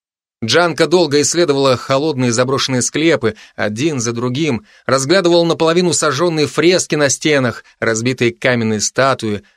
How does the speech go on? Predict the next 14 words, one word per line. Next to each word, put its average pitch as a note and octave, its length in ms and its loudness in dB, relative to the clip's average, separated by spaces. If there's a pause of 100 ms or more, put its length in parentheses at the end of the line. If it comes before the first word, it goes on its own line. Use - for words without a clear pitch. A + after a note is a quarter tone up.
(120)
рисунки A#2+ 600 -4
на A2 120 -2
полу. G2+ 500 -6 (680)
Именно F3 480 0
тут F3 340 -2
Андронников A#2 680 0
нашёл B2+ 380 0
те F3+ 240 0
самые F3 500 0
артефакты C3+ 540 -2
Калидов, D3 680 0
которыми C#3 420 0
пользовался D3 640 0
Кирилл. D3+ 580 -4